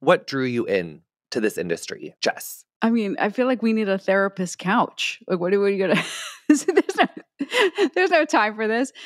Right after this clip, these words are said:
Speaker 2: I actually really feel like if I'm gonna just boil it down in a nutshell, I think there's something very, it was not about, like, "Oh, make me beautiful." Like, I wanna feel, it, it was, it, there's something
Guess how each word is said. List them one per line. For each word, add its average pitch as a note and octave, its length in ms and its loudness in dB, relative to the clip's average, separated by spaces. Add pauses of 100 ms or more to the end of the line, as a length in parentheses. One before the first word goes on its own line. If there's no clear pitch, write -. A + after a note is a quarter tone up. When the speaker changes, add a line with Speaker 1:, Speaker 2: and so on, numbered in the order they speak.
(220)
Speaker 2:
I F4+ 240 4
actually F4 220 0
really C4 340 2
feel G#3 340 2
like F#3 180 0
if G3+ 140 -2
I'm A#3+ 80 2
gonna B3 180 2
just F#3 220 -4
boil G3+ 240 4
it F#3 120 0
down F3+ 180 2
in E3+ 120 0
a E3+ 40 -4
nutshell, G3 640 0 (800)
I A#3 140 4
think C4 320 0
there's A#3+ 220 4
something G3 640 0
very, E3+ 600 0 (120)
it G3+ 140 2
was G#3+ 220 2
not G#3+ 200 2
about, F#3+ 220 2
like, E3+ 180 -4 (160)
"Oh, E3 140 -6
make G3 320 -4
me D#3+ 140 0
beautiful." D#3+ 760 -4
Like, F3+ 240 -4
I F#3+ 100 2
wanna F3+ 300 0
feel, D#3+ 480 -2
it, D3 300 -4
it G#3+ 140 2
was, A3+ 260 -2 (460)
it, F3+ 120 0
there's A#3 160 4
something B3 220 -2